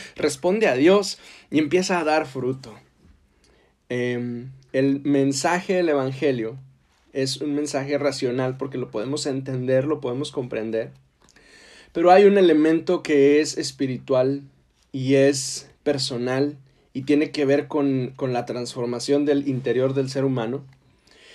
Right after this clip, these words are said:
Y solo aquellos que hemos escuchado y experimentado ese poder transformador,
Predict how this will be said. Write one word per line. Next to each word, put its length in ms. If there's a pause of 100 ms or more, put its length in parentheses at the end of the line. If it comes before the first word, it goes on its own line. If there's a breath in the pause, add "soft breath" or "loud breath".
(120 soft breath)
Y 120
solo 360
aquellos 560
que 120
hemos 480
escuchado 800
y 120
experimentado 840
ese 140
poder 340
transformador, 840